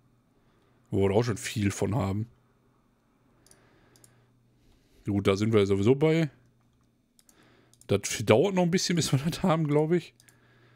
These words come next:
Ja gut, Store ist klar. For the Breeding sind wir auch bei. Wir könnten langsam eigentlich wirklich die Forestry Farm anfangen. Da brauchen wir aber, da brauchen wir aber einiges für. Kann ich euch sagen.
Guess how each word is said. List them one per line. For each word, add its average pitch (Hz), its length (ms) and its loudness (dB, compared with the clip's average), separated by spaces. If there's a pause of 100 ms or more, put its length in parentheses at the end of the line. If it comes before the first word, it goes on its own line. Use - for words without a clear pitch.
(220)
Ja 104 100 -4
gut, 107 140 -4
Store 110 360 0
ist - 160 -6
klar. 151 560 0 (100)
For - 240 -2
the 104 80 -2
Breeding 113 340 0
sind 107 160 0
wir 104 200 -2
auch 147 160 -2
bei. 185 400 0 (800)
Wir 101 100 0
könnten 151 460 -2 (220)
langsam 147 520 0
eigentlich 127 460 -2
wirklich 127 260 0
die 120 80 -8
Forestry 117 460 -2
Farm 98 340 -4
anfangen. 110 500 -6 (200)
Da 101 120 -4
brauchen 123 280 0
wir - 120 -2
aber, 165 440 0 (1900)
da 120 140 -2
brauchen 139 240 0
wir 120 60 2
aber 92 180 -2
einiges 98 380 -6
für. 123 280 -4 (600)
Kann 98 140 -6
ich 98 100 -2
euch 95 120 0
sagen. 98 320 -2